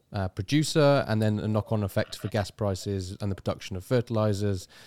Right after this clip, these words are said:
uh, and all the other elements which are driving rising prices and inflation. Um,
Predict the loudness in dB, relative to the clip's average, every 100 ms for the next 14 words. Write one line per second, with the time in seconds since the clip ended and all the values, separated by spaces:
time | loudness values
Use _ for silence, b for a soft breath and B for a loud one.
0 | b -2 2 4 6 8 8 10 10 8
1 | 8 8 6 6 4 2 -2 0 0 0
2 | 2 4 6 4 2 0 2 2 2 -2
3 | -2 -2 -2 -4 -2 -2 -2 0 0 0
4 | -4 -6 B B B B 4 4